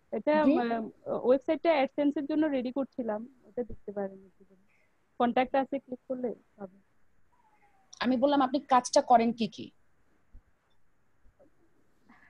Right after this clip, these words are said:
Speaker 1: <laughs> আমি হচ্ছি, হচ্ছি সবচেয়ে বড় অলস,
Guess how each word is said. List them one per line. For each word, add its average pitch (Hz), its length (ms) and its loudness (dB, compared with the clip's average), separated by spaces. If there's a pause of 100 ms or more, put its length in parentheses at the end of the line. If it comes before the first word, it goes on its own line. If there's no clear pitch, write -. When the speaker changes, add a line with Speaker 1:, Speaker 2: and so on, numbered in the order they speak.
Speaker 1:
<laughs> 208 420 8
আমি 220 180 2
হচ্ছি, 247 360 4
হচ্ছি 285 300 2
সবচেয়ে 240 420 0
বড় 214 240 6
অলস, 185 400 4